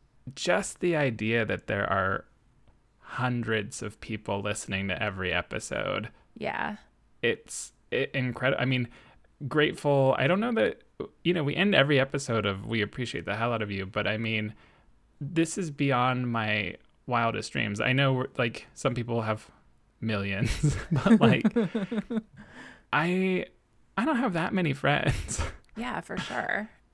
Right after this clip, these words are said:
Speaker 2: Oh,
Speaker 1: And so
Speaker 2: absolutely. <laughs>
Speaker 1: the idea that i-, twenty-five episodes in, 'cause, you know, I was like, "Okay, I'm asking my friends to listen to episode one.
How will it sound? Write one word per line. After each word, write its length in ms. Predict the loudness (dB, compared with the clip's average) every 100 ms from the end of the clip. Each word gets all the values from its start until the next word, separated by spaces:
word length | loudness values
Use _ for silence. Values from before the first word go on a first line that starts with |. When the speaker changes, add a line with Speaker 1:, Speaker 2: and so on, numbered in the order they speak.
| _ -4
Speaker 2:
Oh, 180 | 0 0
Speaker 1:
And 80 |
so 160 | 0 2
Speaker 2:
absolutely. 640 | 2 2 0 -2 -4 -4 0 -2 -2
<laughs> 220 | _ 0
Speaker 1:
the 180 | 2 4
idea 500 | 2 0 0 2 2
that 320 | 4 2 -2 _ _ _ _ _ -4
i-, 100 | -4 -4 _ -10
twenty-five 580 | -2 2 2 2 2 2
episodes 560 | 0 -2 -2 -2 -2
in, 460 | 0 0 0 -4 -10 -12 -20 -20 -4
'cause, 160 | -2 0
you 80 |
know, 320 | 2 2 0 -4 _ -10 0
I 140 | 2
was 120 | 2 0
like, 200 | -2 -4
"Okay, 240 | -4 -2
I'm 160 | -4 -4
asking 380 | -6 -6 -4 -2
my 100 | -2
friends 380 | -2 -2 -2 -4
to 80 |
listen 300 | -6 -6 -4
to 100 | -4
episode 400 | -4 -6 -4 -4
one. 580 | -4 -2 -2 0 0 -2